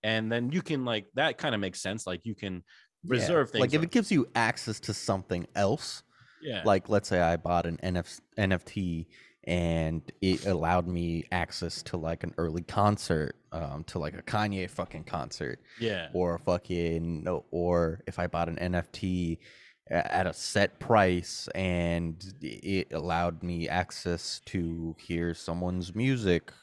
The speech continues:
Speaker 2: early or
Speaker 1: Or, yeah, or
Speaker 2: fucking,
Speaker 1: here's,
Speaker 2: like
Speaker 1: like, a lifetime contract
Speaker 2: <clears throat>
Speaker 1: of, uh, or a lifetime
Speaker 2: Yeah.
Speaker 1: plan. As long as you have this N F T, you have access to this. Or,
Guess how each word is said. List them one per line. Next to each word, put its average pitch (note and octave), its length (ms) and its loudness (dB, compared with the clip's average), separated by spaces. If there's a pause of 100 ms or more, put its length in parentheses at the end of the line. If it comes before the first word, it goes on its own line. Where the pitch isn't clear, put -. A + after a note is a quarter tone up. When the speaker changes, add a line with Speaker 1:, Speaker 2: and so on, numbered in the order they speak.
(100)
Speaker 2:
early D2 500 -2
or D#2 460 0 (160)
Speaker 1:
Or, B2 100 2
yeah, B2+ 240 4
or F#2 140 4
Speaker 2:
fucking, G#2+ 240 2
Speaker 1:
here's, A#2+ 340 2
Speaker 2:
like A2 160 2
Speaker 1:
like, G#2+ 80 2
a - 20 0
lifetime G#2+ 460 0
contract G2 640 0
Speaker 2:
<clears throat> - 80 -4
Speaker 1:
of, F2+ 340 -4
uh, F2 240 -2
or G2 180 0
a - 20 -2
lifetime G#2 480 2
Speaker 2:
Yeah. G2 120 -12
Speaker 1:
plan. F#2 440 -4 (400)
As F#2+ 120 -4
long A2 140 4
as A2+ 140 2
you A#2 80 4
have G#2 120 2
this G#2 220 0
N G#2+ 140 -2
F G2 120 -2
T, F#2+ 440 -6 (320)
you F#2 120 -6
have F#2 160 -2
access G2 420 -2
to C3+ 260 -6
this. C3+ 400 -2
Or, F2 540 -2